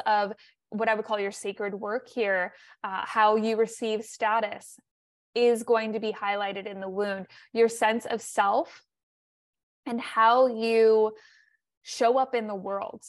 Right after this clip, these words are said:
okay? How you become visible and do your work to achieve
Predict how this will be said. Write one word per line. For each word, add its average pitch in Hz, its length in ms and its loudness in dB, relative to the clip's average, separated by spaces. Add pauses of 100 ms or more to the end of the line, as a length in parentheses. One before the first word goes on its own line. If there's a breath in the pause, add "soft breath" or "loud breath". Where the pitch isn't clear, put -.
(260)
okay? 214 200 2
How 220 420 4
you 220 480 2
become 208 440 -6
visible 240 680 -2
and 208 260 -8
do 226 600 0 (240 loud breath)
your 202 240 -4
work 190 640 -12 (320)
to 208 560 4 (480)
achieve 220 720 -4